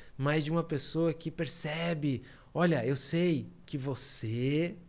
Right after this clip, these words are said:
acabou de chegar em casa aqui do jogo de futebol, você tá com a roupa suja, que amanhã tem jogo de novo, deixa que eu lavo pra você." Como é que essa pessoa sabe? Como ela percebeu? Ela tá falando só na hora certa, é comigo. Mudou. E aí ela começa a preferir marcas que fazem isso.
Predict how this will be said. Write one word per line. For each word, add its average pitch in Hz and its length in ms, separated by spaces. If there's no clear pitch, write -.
acabou 147 320
de 254 80
chegar 277 260
em 202 60
casa 202 320
aqui 190 180
do 190 100
jogo 185 220
de 170 80
futebol, 156 420
você - 60
tá - 80
com - 80
a 175 60
roupa 180 180
suja, 190 240
que 202 80
amanhã 220 300
tem 247 160
jogo 240 160
de 233 100
novo, 247 480
deixa 247 180
que 254 60
eu 247 40
lavo 185 200
pra 180 100
você." 160 440
Como - 120
é - 20
que 370 60
essa - 120
pessoa 165 220
sabe? 92 380
Como 370 160
ela 302 180
percebeu? 110 440
Ela - 80
tá 240 120
falando 233 220
só 240 200
na 254 80
hora 226 160
certa, 196 340
é 247 100
comigo. 202 600
Mudou. 196 720
E 147 100
aí 156 60
ela 170 120
começa 175 420
a - 20
preferir 190 640
marcas 160 340
que 160 140
fazem 147 400
isso. - 260